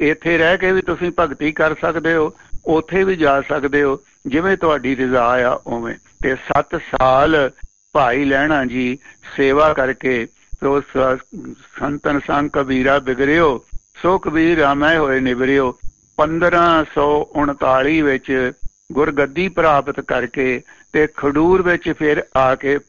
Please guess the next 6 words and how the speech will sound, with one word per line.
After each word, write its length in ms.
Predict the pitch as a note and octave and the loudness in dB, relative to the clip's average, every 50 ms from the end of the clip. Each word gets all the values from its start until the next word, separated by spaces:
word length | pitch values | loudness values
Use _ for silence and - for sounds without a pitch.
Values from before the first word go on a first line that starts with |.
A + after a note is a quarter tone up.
| _ - | _ -16
ਸਤਿਗੁਰੂ 760 | - _ _ D3+ - - C#3+ C3 B2+ C3 C#3 C#3 C3 - - - _ B2+ B2+ B2 - - | -16 _ _ -20 -10 -8 -6 -6 -4 -2 -2 -2 -2 -4 -6 -10 _ -12 -10 -10 -8 -8
ਵਿੱਚ 400 | C3 A#2+ A#2 C#3+ E3 E3 - D#3 - | -6 -2 0 0 0 0 -2 -6 -6
ਖਡੂਰ 360 | D3 D3 C#3+ C#3 C#3 D3 D3+ | -6 -4 -2 0 0 0 2
ਹੈ 220 | F3 F#3+ G3+ G#3 A3 - _ - - - _ _ | 2 2 2 0 -2 -6 _ -8 -8 -8 _ _
ਜੋਤ 360 | C#3+ B2+ C#3+ D#3+ F3 - - | -4 -2 0 0 2 0 -2
ਜਗਾਈ 540 | D3+ C3 D3+ C#3+ C3 B2+ B2 A#2 B2 C3 A#2 | -4 -4 -2 0 0 0 0 0 -2 -4 -6